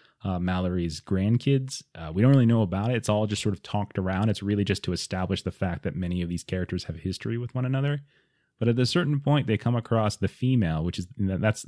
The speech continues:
that's how she's referred to in the comic, but she actually has a name, Kimiko. And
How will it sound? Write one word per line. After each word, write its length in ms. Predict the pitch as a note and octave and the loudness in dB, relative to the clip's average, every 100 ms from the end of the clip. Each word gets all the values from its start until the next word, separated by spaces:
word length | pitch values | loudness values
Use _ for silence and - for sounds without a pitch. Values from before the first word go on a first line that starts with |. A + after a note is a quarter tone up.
| - | -6
that's 180 | G2 - | -4 -2
how 160 | G#2+ | -4
she's 220 | G#2 G#2 | -2 -2
referred 340 | G2 - G2+ G2 | -2 -4 -4 -4
to 120 | F#2+ | -4
in 60 | E2 | -8
the 40 | |
comic, 440 | - D3 B2+ F#2 - | -4 0 2 0 -2
but 180 | F2+ - | -4 -6
she 220 | - A2 G2 | -4 0 0
actually 320 | F#2+ - F2+ | 0 -2 -2
has 200 | F2 F2 | -4 -4
a 60 | |
name, 380 | E2 F2+ F2 F2 | -4 -4 -4 -4
Kimiko. 520 | G2 F#2+ F#2 F#2+ E2 - _ _ _ _ _ _ | -2 -2 -2 -2 -4 -8 _ _ _ _ _ _
And 480 | A#2 G#2 G2+ G2 | 0 2 2 0